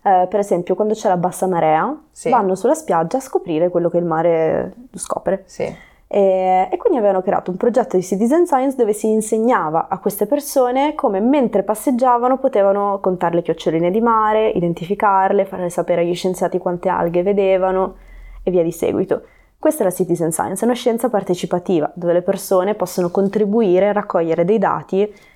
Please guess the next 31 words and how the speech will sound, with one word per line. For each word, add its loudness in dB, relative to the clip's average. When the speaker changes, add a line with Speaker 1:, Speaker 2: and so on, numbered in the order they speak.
Speaker 1:
che -2
altrimenti -2
gli 0
scienziati 0
poverelli 2
da 0
soli 2
nella 2
Torre 0
d'Avorio 2
non 2
riescono 0
a 0
raccogliere 0
tutti -8
quanti, -4
Speaker 2:
Certo, -6
Speaker 1:
specialmente -2
Speaker 2:
si -2
dovrebbero 2
fare -2
un -6
mazzo -10
tanto. -10
Speaker 1:
Esattamente. -4
Speaker 2:
Quindi 2
le 2
persone, -2
nel 0
senso, -4
chiunque, -4